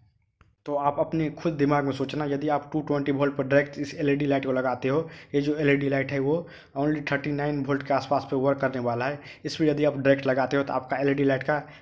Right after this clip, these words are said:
क्या हाल होगा आप समझ सकते हो। ऐसा क्यों हो रहा है वो भी मैं आपको बता दे रहा हूँ। ये जो कैपेसिटर है, कैपेसिटर में जब हम वोल्टेज देते हैं तो वो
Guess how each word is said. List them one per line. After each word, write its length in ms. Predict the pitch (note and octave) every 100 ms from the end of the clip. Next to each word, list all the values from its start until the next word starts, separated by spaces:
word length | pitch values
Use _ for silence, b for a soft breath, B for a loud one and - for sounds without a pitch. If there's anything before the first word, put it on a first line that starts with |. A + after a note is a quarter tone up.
| -
क्या 100 | D3
हाल 220 | B2 C3+ B2+
होगा 260 | B2+ A2+ - B B C#3
आप 120 | C#3
समझ 260 | - D3 C3+
सकते 280 | C3+ - A#2+
हो। 160 | A2+ - - - - -
ऐसा 200 | D3 E3
क्यों 260 | - F3 C#3+
हो 100 | C#3
रहा 100 | D3
है 60 |
वो 140 | C#3+ D3+
भी 80 | D3+
मैं 120 | D3+
आपको 180 | D3 C#3+
बता 180 | C3 C3+
दे 120 | C3
रहा 140 | A#2
हूँ। 140 | A2+ A2+ B B B C#3+
ये 140 | D3+
जो 120 | D#3+
कैपेसिटर 440 | D#3 D3 - - D3
है, 100 | C3+
कैपेसिटर 440 | C#3 C#3 D#3+ D#3+
में 120 | D#3
जब 140 | C#3 D3
हम 140 | D3
वोल्टेज 280 | C3 D3 D#3
देते 220 | C#3+ C3+ C#3+
हैं 100 | C#3+
तो 100 | D3+
वो 120 | D#3